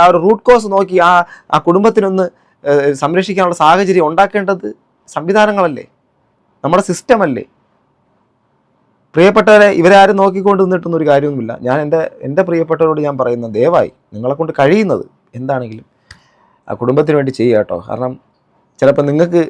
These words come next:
മനസമാധാനം കിട്ടും. കളി പറഞ്ഞല്ല, ഇത്, ഇതൊക്കെ കണ്ടിട്ട് എങ്ങനെയാണാവോ നമ്മൾ തിരിഞ്ഞു നടക്കുക എന്നറിയത്തില്ല.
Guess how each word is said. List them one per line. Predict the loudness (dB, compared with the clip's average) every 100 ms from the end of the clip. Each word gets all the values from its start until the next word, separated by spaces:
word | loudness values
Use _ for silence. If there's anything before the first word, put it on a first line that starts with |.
| -8 _ -2
മനസമാധാനം | 0 2 2 2 2 -2
കിട്ടും. | -10 -20 _ _ _ 0
കളി | 4 2
പറഞ്ഞല്ല, | 0 -4 -8 _ _ _
ഇത്, | -6 0
ഇതൊക്കെ | 2 4 2 2
കണ്ടിട്ട് | -2 0 2 2
എങ്ങനെയാണാവോ | 2 2 2 2 2 0
നമ്മൾ | -2 -2
തിരിഞ്ഞു | -2 -2 -2
നടക്കുക | 0 0
എന്നറിയത്തില്ല. | 0 -2 -6 -10